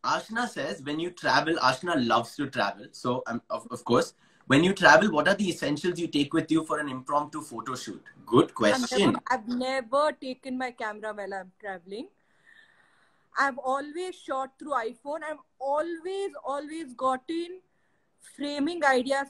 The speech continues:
Speaker 2: through an iPhone.
Speaker 1: Okay.
Speaker 2: Always.
Speaker 1: So see, you don't need fancy equipment to,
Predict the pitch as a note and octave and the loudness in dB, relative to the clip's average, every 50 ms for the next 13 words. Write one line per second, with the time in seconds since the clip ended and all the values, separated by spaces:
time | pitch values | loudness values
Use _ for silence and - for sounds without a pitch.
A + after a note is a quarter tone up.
0 | - _ - C4 C4 A#3+ A#3+ A3+ G3+ F#3 F3 E3 - _ - - D3+ C#3 _ _ | -8 _ -6 -4 -2 -2 -2 -4 -8 -10 -10 -14 -18 _ -20 -20 -20 _ _ _
1 | _ _ _ _ _ _ _ _ _ _ _ _ _ _ _ _ _ _ _ _ | _ _ _ _ _ _ _ _ _ _ _ _ _ _ _ _ _ _ _ _
2 | - G#2 - - - - - - - - - - _ - _ _ _ _ _ _ | 0 0 2 2 -2 -4 -6 -8 -14 -20 -20 -20 _ -20 _ _ _ _ _ _
3 | _ _ _ _ _ _ _ - E3 E3 E3 - - G3 E3+ C3 C3+ C3 C#3+ D#3+ | _ _ _ _ _ _ _ 8 8 8 8 8 6 6 6 6 8 8 8 8
4 | E3 C#3+ C#3+ D#3 E3 D#3+ - - C#3 C3+ C3+ C3 - C#3 B2+ - - A#2+ - - | 10 10 10 8 8 6 8 8 8 8 8 4 2 2 2 2 0 -4 0 0
5 | B2 B2 B2 A2+ - - A2+ G#2+ G#2+ G#2 G2+ G2+ | 2 2 2 0 0 0 2 2 2 2 -2 -4